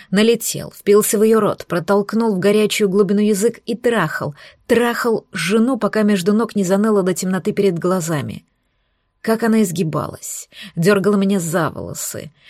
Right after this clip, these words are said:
ерзалась на моих бедрах, разгоняя кровь до кипения. Дернул платье вверх, продолжая целовать, терзать сладкие губы. Прижал руку между ног, дрожащей от возбуждения жены, и зашипел от негодования.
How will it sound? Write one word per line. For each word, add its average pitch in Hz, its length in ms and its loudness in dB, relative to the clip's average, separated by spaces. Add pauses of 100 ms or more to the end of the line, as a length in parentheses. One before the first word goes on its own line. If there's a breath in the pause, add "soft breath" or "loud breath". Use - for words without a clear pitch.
(140 loud breath)
ерзалась 202 640 2
на 196 80 0
моих 196 240 0
бедрах, - 640 -6
разгоняя 190 480 0
кровь 196 220 0
до 190 120 2
кипения. 143 600 -6 (640)
Дернул 202 480 2
платье 214 360 0
вверх, 214 300 -2
продолжая 196 580 0
целовать, 196 680 -2 (340 loud breath)
терзать 196 380 2
сладкие 196 460 0
губы. 160 460 -6 (400 loud breath)
Прижал 220 520 4
руку 226 480 0
между 160 400 0
ног, 233 420 0
дрожащей 202 680 2
от 147 80 -8
возбуждения 180 540 0
жены, 202 260 0
и 214 160 -2
зашипел 214 460 0
от 202 120 0
негодования. 190 840 -2